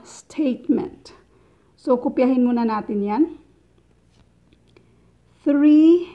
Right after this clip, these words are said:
A B is equals to fifteen. If B is equals to five. Five yata yan. So, three A,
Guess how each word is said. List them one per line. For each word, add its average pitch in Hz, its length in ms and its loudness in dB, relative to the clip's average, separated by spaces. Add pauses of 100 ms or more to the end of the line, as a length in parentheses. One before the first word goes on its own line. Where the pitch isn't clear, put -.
(1080)
A 277 640 4
B 170 200 -6 (440)
is 208 160 -4
equals 208 880 -4
to 233 480 0 (720)
fifteen. - 880 -4 (400)
If 247 240 -2
B 214 640 0
is 190 240 -4
equals 190 640 -8
to 262 400 0 (400)
five. - 640 -2 (240)
Five 208 240 -6
yata 196 240 -10
yan. - 240 -16 (880)
So, 220 560 -4 (640)
three 269 640 0 (400)
A, 247 480 0